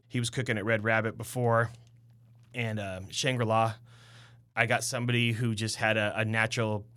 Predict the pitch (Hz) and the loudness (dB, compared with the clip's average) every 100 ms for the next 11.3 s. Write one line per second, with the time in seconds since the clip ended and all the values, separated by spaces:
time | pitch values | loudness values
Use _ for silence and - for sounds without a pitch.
0 | - - - 113 110 135 123 120 113 104 | -20 -12 0 2 2 0 -2 -2 -2 -2
1 | 95 95 113 104 - 123 117 123 - 120 | -2 -2 -2 0 -2 -2 -2 -2 2 2
2 | 117 117 - - 117 - 113 107 101 98 | 2 -2 -12 -6 -6 -2 0 0 -2 -6
3 | - - - - - - 120 120 120 110 | -14 -20 -20 -20 -6 4 4 4 2 -2
4 | 107 113 110 107 113 - 123 110 110 113 | -2 -2 0 0 -2 -4 -10 -6 -4 -2
5 | 117 120 117 123 120 - 117 104 107 98 | -2 -6 -6 -8 -10 -8 -6 -4 -2 -2
6 | 98 - 127 117 - - 127 120 104 - | -4 -6 -6 -4 -4 -4 0 2 2 0
7 | 113 123 - - - - - - 107 107 | 0 0 -4 -20 -20 -20 -8 0 2 2
8 | 101 101 123 107 101 101 107 98 95 92 | -2 -2 -4 -4 -4 -2 -2 -2 -4 -8
9 | - - - 160 170 135 120 131 123 120 | -14 -20 -2 0 0 -2 0 2 4 2
10 | 110 110 139 120 120 117 127 123 117 120 | 2 -2 -2 -2 0 4 4 4 0 -2
11 | 107 98 | -4 -6